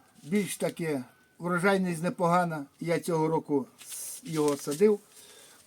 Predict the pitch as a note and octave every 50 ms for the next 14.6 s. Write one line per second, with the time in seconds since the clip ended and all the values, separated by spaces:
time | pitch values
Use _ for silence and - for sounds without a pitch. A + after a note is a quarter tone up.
0 | - - - - - D#3+ - - D#3+ B2 - - C3+ - - - - G#3+ G3+ F3
1 | - - - - - G3 G3 F3 - - G3 F#3 E3+ F3 F#3+ F3+ E3+ - F3 E3+
2 | - _ _ _ _ _ _ _ - E3 F3+ F#3 F3 E3 E3 E3 E3+ E3+ E3+ D#3+
3 | D#3+ - - - - - - - - - - - - - - - - - - D3
4 | F3+ G3+ - - - - G3 F#3 F3 F3 F3+ F3 E3 D3 D#3 D#3 F3+ F3+ - -
5 | F#3+ F3 E3+ E3+ E3+ D#3+ D#3+ D#3 D3+ C#3 A2+ - - - - - _ _ - D#3+
6 | E3 E3 E3 F3 F3+ E3+ - - - - - - - _ _ _ _ _ _ _
7 | _ _ _ - - _ _ _ _ _ - D#3 C#3+ - F3+ E3+ E3 D#3 - -
8 | - _ _ - E3+ F3 F#3 F#3 F3 - - - _ _ _ _ _ _ _ _
9 | _ _ _ _ _ _ - D#3+ E3+ F3+ F3 F3 E3+ - - - - - D#3+ D#3
10 | D#3+ D#3 D3 D3+ D#3 D#3 D#3+ D#3+ D#3 D3+ D3 C#3+ - - - _ _ _ _ -
11 | - _ - - - - F#3 E3+ - F#3+ F3 F3+ F3+ E3+ F3 E3+ E3 - F3+ F3
12 | E3 D3+ D#3+ D#3+ D3+ - - - - - - - - - - - - - _ -
13 | C#3 C3+ C3+ C3+ C3+ C3+ C3+ C#3 F#3 F#3 E3+ D3+ C#3+ C3 - - C#3 D3+ F#3 F#3+
14 | F3+ - - - F3+ E3+ F3 F#3 F3+ F3+ F3